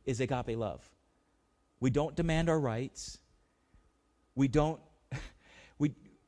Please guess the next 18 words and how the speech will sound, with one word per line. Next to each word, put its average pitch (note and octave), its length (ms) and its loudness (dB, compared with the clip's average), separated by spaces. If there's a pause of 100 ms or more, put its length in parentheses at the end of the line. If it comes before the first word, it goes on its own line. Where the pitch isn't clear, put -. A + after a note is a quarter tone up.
we E3+ 120 0
just D3+ 360 -2
don't D#3+ 320 -2
do E3+ 160 0
that D#3 160 0
anymore. A#2 360 -4
We D3+ 160 -2
extend F3+ 480 -6
love D#3 440 -4 (280)
regardless, C3+ 720 -4 (180)
unconditionally, C#3 960 -6 (640)
no C#3+ 100 -4
matter C#3 200 0
what, A#2+ 260 -4
no C3+ 80 -2
matter C#3+ 200 0
if - 100 -6
it, C#3+ 100 -6